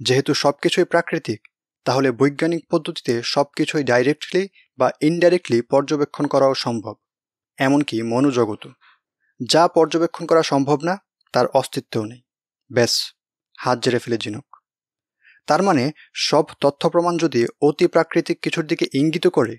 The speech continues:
তবুও বিজ্ঞান সাইড কেটে বেরিয়ে যাবে। নীরাও অবাক। হ্যাঁ, এটা ওটা বলে প্রাকৃতিক একটা সম্ভাবনার কথা বলবে, নয়তো চুপ করে থাকবে। কারণ বিজ্ঞান এটা শুরুতেই বিশ্বাস করে নিয়েছে পরম সত্য হিসেবে যে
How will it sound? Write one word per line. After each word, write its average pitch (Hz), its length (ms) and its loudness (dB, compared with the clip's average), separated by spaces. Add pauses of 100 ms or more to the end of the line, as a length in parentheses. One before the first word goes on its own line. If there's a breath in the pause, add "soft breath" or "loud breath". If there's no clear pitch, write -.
(560)
তবুও 147 320 6
বিজ্ঞান 147 420 2
সাইড 131 320 0
কেটে 143 220 0
বেরিয়ে 117 280 2
যাবে। 117 240 -8 (800)
নীরাও 127 340 4
অবাক। 110 280 -4 (840)
হ্যাঁ, 120 360 0 (420)
এটা 165 220 6
ওটা 196 180 6
বলে 151 280 4 (260 soft breath)
প্রাকৃতিক 180 640 0
একটা 143 220 0
সম্ভাবনার 147 540 0
কথা 131 280 -2
বলবে, 113 280 -6 (400)
নয়তো 131 240 0
চুপ 160 280 -2
করে 139 160 2
থাকবে। - 380 -10 (560)
কারণ 135 220 2
বিজ্ঞান 143 440 2
এটা 143 220 2
শুরুতেই 151 380 0
বিশ্বাস 143 380 2
করে 165 180 2
নিয়েছে 147 420 0
পরম 156 380 2
সত্য - 320 -4
হিসেবে 151 340 0
যে 117 160 -4